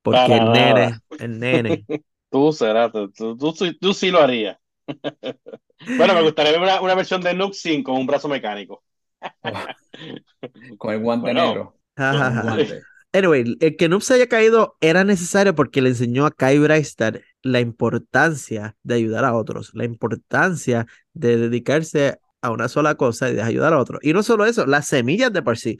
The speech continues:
Speaker 1: sirvieron como una analogía a la juventud, a los younglings, a cómo algo tú lo debes cultivar y va a crecer como algo grande y fuerte. Es verdad que esas semillas tiraban fuegos artificiales.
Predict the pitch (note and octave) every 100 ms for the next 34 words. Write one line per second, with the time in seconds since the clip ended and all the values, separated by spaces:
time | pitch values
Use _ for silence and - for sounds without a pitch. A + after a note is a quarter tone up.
0 | - - A#2+ A#2+ C#3 C#3 C#3+ C3 B2+ B2+
1 | C#3+ D3+ D3 B2+ B2+ D#3 A3 A#3 _ C3
2 | A#2 A#2 A2+ G#2+ - D#3 G3 B2+ A#2 A#2
3 | D#3+ F#3 E3 D#3 - _ A#2 B2 B2+ C3
4 | C#3+ C3+ C3+ C#3+ B2+ _ _ - C#3 C3
5 | A#2+ - B2+ B2+ D3 D3 D3 B2 B2+ A#2+
6 | C3+ - C#3 C3+ B2 A#2 A2+ A#2 B2+ A#2+
7 | A#2 _ B2+ A#2 A#2 A#2 A#2 F3 G3+ G3
8 | E3+ D#3+ D3 C3 D#3 D#3 D3+ D3+ C#3+ D3+
9 | C#3+ _ - C3 C3 C#3+ D3 C#3+ C#3+ B2+
10 | D3 D#3